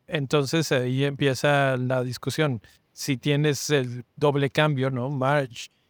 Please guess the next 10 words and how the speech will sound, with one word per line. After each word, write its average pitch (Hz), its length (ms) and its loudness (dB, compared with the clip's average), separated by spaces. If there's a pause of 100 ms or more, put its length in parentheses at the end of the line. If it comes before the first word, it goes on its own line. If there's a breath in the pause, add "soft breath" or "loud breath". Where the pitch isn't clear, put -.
(120)
y 139 80 0
vas 135 200 4
a 139 40 4
hacer 131 240 0
el 127 80 -4
cambio 139 320 2
de 120 240 -2 (120)
Watkins, 151 720 -2 (600)
Watkins, 156 680 2
este, 127 640 -2